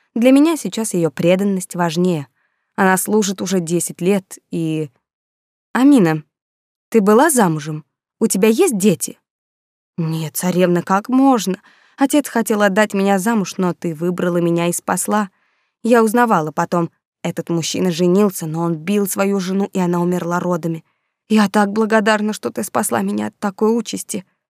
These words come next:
Скажи, у тебя есть желание?" "Какое?" Она совершенно искренне растерялась. "Ну, может быть, ты хочешь красивое украшение? Или, например, ты устала служить мне и хочешь свой дом?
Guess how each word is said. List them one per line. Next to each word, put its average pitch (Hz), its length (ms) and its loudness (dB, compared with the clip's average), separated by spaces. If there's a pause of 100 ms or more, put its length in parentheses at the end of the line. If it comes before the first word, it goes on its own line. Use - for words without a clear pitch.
(760)
Скажи, 220 500 2 (680)
у 269 80 6
тебя 247 200 4
есть 302 300 2
желание?" 165 520 0 (1080)
"Какое?" 156 560 -4 (600)
Она 170 180 -4
совершенно 165 520 -2
искренне 160 400 -2
растерялась. 156 720 -4 (960)
"Ну, 262 340 8
может 247 300 6
быть, 220 160 2
ты 220 80 2
хочешь 185 360 -4
красивое 185 440 2
украшение? 175 640 -2 (320)
Или, 262 160 8
например, 262 500 6 (300)
ты 294 100 4
устала 277 380 4
служить 262 480 2
мне 226 160 2
и - 20 -8
хочешь 190 340 -2
свой 196 220 4
дом? 180 380 2